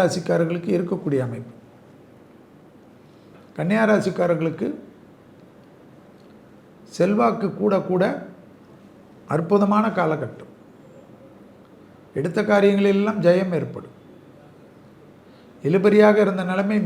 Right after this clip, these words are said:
மாறும். யாருக்கு? கன்னிக்கு. அதுவே பெரிய சந்தோஷம் தானே. நீண்ட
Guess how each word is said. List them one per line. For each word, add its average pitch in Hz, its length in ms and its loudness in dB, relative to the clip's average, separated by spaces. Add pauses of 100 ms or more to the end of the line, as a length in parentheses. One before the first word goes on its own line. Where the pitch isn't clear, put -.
மாறும். 156 320 -6 (1700)
யாருக்கு? 156 380 -2 (840)
கன்னிக்கு. 151 400 -4 (1600)
அதுவே 185 220 2 (120)
பெரிய 196 200 2 (140)
சந்தோஷம் 175 460 -2
தானே. 131 180 -8 (2500)
நீண்ட 208 240 0